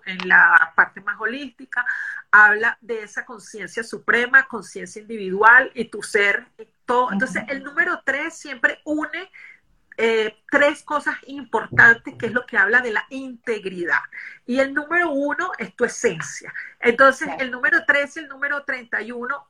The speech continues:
Speaker 1: si lo vemos, es un número espejo, ¿verdad?
Speaker 2: Espejo.
Speaker 1: Entonces, te lo está diciendo como que veas dónde tú estás conectado como individuo y si estás conectado al número tres, que es esa conciencia suprema,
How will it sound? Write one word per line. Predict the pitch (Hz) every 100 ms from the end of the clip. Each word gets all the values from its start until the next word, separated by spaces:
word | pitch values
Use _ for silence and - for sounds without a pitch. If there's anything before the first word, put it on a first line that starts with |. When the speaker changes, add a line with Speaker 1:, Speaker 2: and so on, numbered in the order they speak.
| _
Speaker 1:
si | - 240
lo | 220
vemos, | 226 214 240 269 - -
es | 226 233
un | 269
número | 262 233 233
espejo, | - - 269 269 - 202
¿verdad? | 196 180 233 -
Speaker 2:
Espejo. | 208 - 180 180
Speaker 1:
Entonces, | 180 226 254 247 277
te | 269
lo | 254
está | 233 - 220
diciendo | 247 262 - 294 277 269 285
como | 277 220
que | - 220
veas | 208 190 180 180
dónde | 240 254 294
tú | - 311
estás | 320 - 302 -
conectado | 302 240 208 - 254 285 349 415
como | - 208 208
individuo | 190 208 214 277 320 381 415 -
y | 254
si | 247 233
estás | - 220
conectado | - 277 - 247 262 254
al | 220
número | 220 240 262 254
tres, | 247 247 269
que | -
es | 208 202
esa | - 240
conciencia | 208 - 226 202 - 247
suprema, | 240 233 - 254 226 277